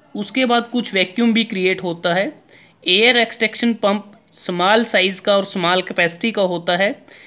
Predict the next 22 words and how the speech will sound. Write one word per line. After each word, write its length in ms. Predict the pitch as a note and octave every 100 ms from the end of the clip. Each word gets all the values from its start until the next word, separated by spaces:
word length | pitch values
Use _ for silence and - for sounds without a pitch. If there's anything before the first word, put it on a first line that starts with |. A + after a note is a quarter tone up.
| - -
इसकी 320 | A3 - C#4
वजह 240 | C4+ A3
से 140 | A#3+ A#3+
जो 140 | A3
वैक्यूम 400 | G3 E3+ E3+ A#3+
क्रिएट 420 | A#3+ G#3+ G#3 G#3
होता 280 | G#3 F#3+ G#3
है 320 | G3 G3+ - -
और 220 | A3 A3+
कूलिंग 480 | A3+ G#3 A3+ B3+ B3
वाटर 300 | G3 F#3+ G#3+
पंप 340 | G#3 F#3+ F#3
दोनों 340 | E3 F#3 A3+ B3
की 160 | B3
मदद 260 | G3+ F#3+ G3+
से 360 | - G3 G3+ - - - - -
कूलिंग 340 | G#3 A#3 B3+
पॉन्ड 300 | B3 G#3 G3+
से 220 | G3 F#3+
कूलिंग 420 | F#3 F#3 G3 G#3+ G3
वाटर 280 | F3 E3+
को 360 | F3+ F#3+ G#3 A#3